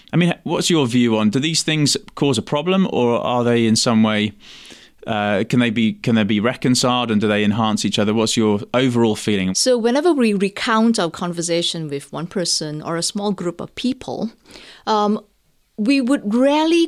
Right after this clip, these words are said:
Speaker 2: quote the exact words, um, of that referred conversation. We always rephrase it. And then when we recount it to different people, we may also situate the incident slightly differently.
Speaker 1: Mm-hmm.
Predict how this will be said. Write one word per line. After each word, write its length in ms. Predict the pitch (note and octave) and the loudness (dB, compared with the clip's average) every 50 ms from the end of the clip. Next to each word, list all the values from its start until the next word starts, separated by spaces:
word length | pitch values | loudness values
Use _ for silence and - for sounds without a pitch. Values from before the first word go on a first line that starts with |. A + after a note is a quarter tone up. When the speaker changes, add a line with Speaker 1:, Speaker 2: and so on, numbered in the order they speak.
| E4 - | -2 -6
Speaker 2:
quote 480 | - - - D#4+ B4+ - - - - - - | -10 -2 -2 -2 -2 -2 -4 -6 -6 -4 -4
the 100 | G3 E3+ | -4 -4
exact 360 | E3+ E3 - - G3+ - - | -4 -4 -4 -4 -4 -4 -4
words, 520 | E3+ D#3+ F3+ F#3 F#3 F#3 - - - - - _ _ _ _ _ _ - | -4 0 0 0 0 2 0 -2 -2 -2 -4 _ _ _ _ _ _ -10
um, 340 | - D#3 D3 C#3+ C#3+ C#3+ C#3+ - | -6 -6 -4 -4 -6 -8 -6 -6
of 180 | E3+ D#3 D#3+ E3 | -6 -4 -2 -2
that 200 | G3 G#3+ - - | -2 -2 -2 -2
referred 380 | F#3+ D#3+ D3+ - - F3 - - | -6 -8 -8 -4 -6 -6 -6 -6
conversation. 640 | - D#3+ D3 C#3 D#3 - D#3+ E3+ - - D#3+ D3 | -8 -10 -8 -6 -8 -6 -6 -6 -6 -6 -6 -6
We 120 | D#3 F3+ - | -6 -4 -2
always 360 | F#3 F#3+ F#3 G3 G3+ F#3 - | 0 0 2 2 2 0 0
rephrase 540 | F3 F3 E3 - - G3+ F#3+ F#3 F3+ E3 - | -4 -6 -6 -6 -6 -4 -4 -2 -4 -4 -6
it. 100 | - _ _ _ _ _ _ _ - - - - - - _ - | -12 _ _ _ _ _ _ _ -20 -20 -20 -20 -20 -20 _ -2
And 180 | G3+ G3 G3 G#3 | 0 2 2 4
then 280 | A3 G#3+ A3 A3 G#3+ | 4 2 2 2 2
when 220 | F#3+ G#3 G3+ G3+ F#3+ | 2 2 2 2 2
we 140 | F#3 F#3+ F#3+ | 0 0 0
recount 480 | F3 G3 F#3+ - - A#3 A#3+ C4 B3 | 0 -2 -4 -4 -4 -2 0 0 0
it 100 | D4 C4 - | -2 -2 -2
to 60 | F#3+ | 0
different 300 | E3+ F#3+ - F#3 F3 F3 | 0 -2 -4 -4 -8 -8
people, 600 | - - A#3 B3 - - - D#3+ C#3 C#3+ D#3 D3+ | -8 -8 -8 -8 -8 -8 -8 -6 -4 -4 -4 -6
we 240 | D#3+ E3+ G3 G3+ G3 | -6 -4 -2 0 0
may 280 | G3 F#3+ F#3 F3+ F3 - - | 0 0 0 -2 -2 0 -2
also 340 | A#3 B3+ B3+ - - B3+ | -2 -2 -2 -2 -4 -2
situate 800 | B3 - - - G#3+ - - - G3+ G3 F#3+ F#3+ - - - - - | -2 0 -2 -2 -2 -4 -4 0 2 2 2 2 0 -2 -6 -6 -6
the 140 | - - - | -8 -6 -4
incident 560 | F#3 G3 - - F#3+ D#3+ E3 D3+ D#3+ D#3+ - | -2 -2 0 -2 0 -2 -2 -2 -2 -2 -2
slightly 360 | - - A3 G3+ E3+ F#3 F3 | -2 -2 -2 -2 -2 -2 -4
differently. 680 | E3 - A3 G#3+ - - D#3 C3 - - A2 G#2+ - - | -2 -2 -2 -2 -4 -8 -10 -10 -10 -10 -12 -10 -6 -2
Speaker 1:
Mm-hmm. 280 | A#2 A2 A2 A2 G2+ | -2 0 2 2 0